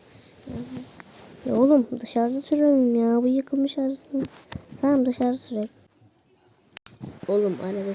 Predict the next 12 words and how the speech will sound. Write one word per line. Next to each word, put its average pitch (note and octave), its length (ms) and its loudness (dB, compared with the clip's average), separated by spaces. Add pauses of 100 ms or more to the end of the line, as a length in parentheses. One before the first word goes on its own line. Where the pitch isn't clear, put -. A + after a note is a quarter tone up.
(100)
sürmeyi F3 340 -12
de A#3 180 -8
ben A#3+ 260 -6
biliyorum F#3+ 400 -10
yani. F3+ 200 -10 (4000)
Eh, G#3 260 -6 (320)
araba G3+ 260 -4 (120)
sürmeyi G3 300 -6
de B3+ 180 -4
ben C#4+ 300 -6
biliyorum B3 360 -6
oğlum. C#4+ 200 -4